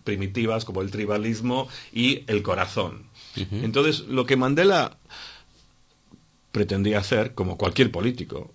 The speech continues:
Speaker 1: era ganarse a la gente, lo que hacen todos, quiere seducir políticamente a la gente. Y Mandela lo que él pensó fue, "Mira,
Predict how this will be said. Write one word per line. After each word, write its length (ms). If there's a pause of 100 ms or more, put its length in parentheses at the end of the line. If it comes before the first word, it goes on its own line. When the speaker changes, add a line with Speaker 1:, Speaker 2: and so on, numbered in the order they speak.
Speaker 1:
era 260
ganarse 400
a 40
la 80
gente, 360
lo 140
que 80
hacen 220
todos, 340
quiere 340
seducir 600
políticamente 640
a 20
la 80
gente. 400 (640)
Y 140
Mandela 640 (100)
lo 180
que 140 (1300)
él 220
pensó 360
fue, 140
"Mira, 340